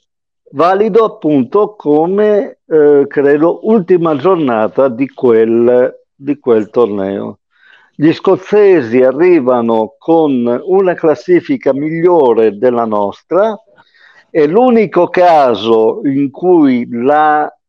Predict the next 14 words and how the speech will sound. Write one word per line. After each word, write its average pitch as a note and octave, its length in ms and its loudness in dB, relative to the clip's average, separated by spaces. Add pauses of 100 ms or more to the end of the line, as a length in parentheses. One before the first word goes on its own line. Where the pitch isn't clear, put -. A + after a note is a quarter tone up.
(140)
partita E3+ 520 -2
decisiva C3+ 840 0
si A2+ 240 -10
gioca, A2+ 760 -2 (1000)
si - 240 -10
gioca D3 460 0
di C#3+ 320 -2
mercoledì, B2 960 -2
nel C#3+ 180 -4
senso A#2 380 -4
che A#2+ 180 -2
viene B2 360 -2
sempre C3 420 -6
giocata B2 680 -4